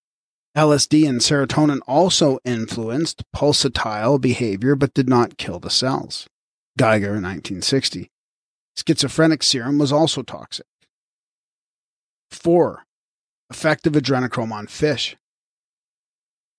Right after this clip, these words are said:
The effect of adrenochrome on fish behavior has received little study. Abramson, nineteen fifty-five,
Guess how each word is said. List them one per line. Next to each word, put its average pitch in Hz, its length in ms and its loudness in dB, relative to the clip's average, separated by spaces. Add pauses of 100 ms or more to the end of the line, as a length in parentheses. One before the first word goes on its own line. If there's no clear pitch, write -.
(140)
The 165 120 4
effect 214 380 2
of 170 60 -2
adrenochrome 151 580 2
on 110 160 -6
fish 165 340 0
behavior 113 580 -2
has 127 200 0
received 127 340 0
little 123 220 0
study. 123 500 -2 (580)
Abramson, 123 640 2
nineteen 120 400 2
fifty-five, 120 580 -2